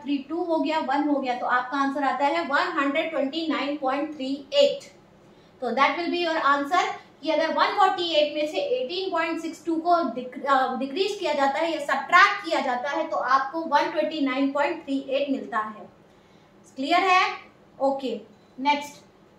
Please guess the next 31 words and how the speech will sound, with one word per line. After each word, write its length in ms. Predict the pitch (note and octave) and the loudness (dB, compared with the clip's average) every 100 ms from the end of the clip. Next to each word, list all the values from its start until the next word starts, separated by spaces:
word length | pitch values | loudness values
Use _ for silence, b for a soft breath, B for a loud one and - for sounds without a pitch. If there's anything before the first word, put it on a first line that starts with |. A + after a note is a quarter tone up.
| - _ - | -20 _ -6
तो 60 | - | -2
अब 240 | C#4+ E4 | 2 2
हम 240 | F#4 F#4 | 4 4
लोग 160 | F#4 F#4+ | 4 0
सोचेंगे 380 | F4+ E4+ F4 F#4 | -2 -4 -2 -2
जब 280 | D4+ E4+ C#4 | 2 0 2
दो 180 | G#3 G4+ | 2 4
डेसिमल्स 520 | - D4 E4 F4+ F#4 | 4 2 0 -2 -2
को 120 | - | 4
आपस 380 | D#4 C4+ D4+ - | 4 6 2 -2
में 120 | D#4+ - | -4 0
सब्ट्रैक्ट 580 | D#4+ - D4 D4 D4 C#4+ | 0 0 2 2 2 -2
किया 160 | B3 | -2
जाता 240 | A3+ A3 A#3 | -2 -4 -6
है, 60 | |
अगर 220 | C4 D#4+ D#4+ | -4 0 0
मैं 160 | D#4+ | 0
दो 200 | A#3 E4 | 2 4
डेसिमल 440 | G4+ D#4 E4+ D#4+ E4 | 6 4 2 -2 -2
के 120 | D#4+ | -2
डिजिट्स 320 | C4+ C#4+ D4+ | -4 -4 0
लेती 200 | D4+ C#4+ | 2 4
हूँ 80 | F4 | 2
तो 80 | F4 | -2
उनको 320 | C#4 C#4+ D#4+ F#4+ | 0 0 0 -2
कैसे 260 | C4+ D4 | -2 0
करना 260 | C#4 A3+ G#3+ | -2 -4 -8
है। 220 | A#3 A3+ A#3 | -10 -8 -4
अगर 260 | B3+ D4 | -2 0
मान 200 | C#4+ D4+ | 2 2
लीजिए 380 | D#4 B3+ F4 F#4+ | 0 -4 -6 -8